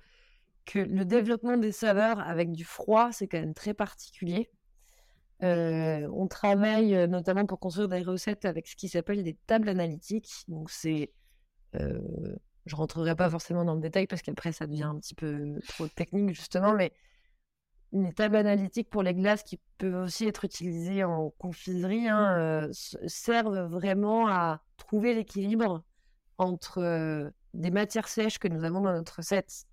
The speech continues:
et un taux de liquide que nous avons également dans la recette pour trouver justement ce qui va nous permettre de mettre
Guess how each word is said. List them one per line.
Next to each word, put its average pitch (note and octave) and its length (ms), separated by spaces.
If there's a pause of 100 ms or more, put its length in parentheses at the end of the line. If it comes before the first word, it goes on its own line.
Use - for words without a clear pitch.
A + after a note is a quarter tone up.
et F#3 140
un D#3+ 560
taux G#3+ 140
de F#3+ 100
liquide G3 320
que F3+ 80
nous D#3+ 180
avons D#3+ 140
également E3 320
dans G3+ 140
la D#3+ 80
recette - 420 (880)
pour - 240
trouver G#3 400
justement G#3 760
ce - 80
qui F#3+ 120
va F3 120
nous F3 120
permettre F#3+ 380 (160)
de F#3 100
mettre F3+ 380